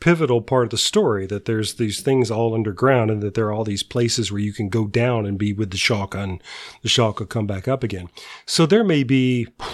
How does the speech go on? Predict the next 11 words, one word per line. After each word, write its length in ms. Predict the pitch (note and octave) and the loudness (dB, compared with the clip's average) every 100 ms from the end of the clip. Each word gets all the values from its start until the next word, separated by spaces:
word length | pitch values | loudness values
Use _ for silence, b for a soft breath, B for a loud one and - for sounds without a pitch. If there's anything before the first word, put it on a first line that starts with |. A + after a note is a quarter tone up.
| - | 0
phew, 300 | C3 A2+ - | 2 2 -4
I 140 | A2+ | -6
don't 140 | A#2+ A2 | -4 -4
know, 180 | G2+ G#2 | -6 -8
four 300 | - D3 C#3+ | 2 4 4
thousand 440 | D#3+ D#3+ D#3+ F#3+ | 4 2 2 0
holes 360 | D#3+ B3+ G#3+ A#2 | -2 -2 0 0
in 100 | G#2+ | 0
Lancashire. 580 | G2+ F#2+ G2 - E2+ - B B B B B _ - | -2 -4 -8 -8 -14 -20 B B B B B _ -2
Um, 360 | D3+ D3 B2+ A#2+ _ _ _ | 0 2 -2 -10 _ _ _
i-, 140 | - | -16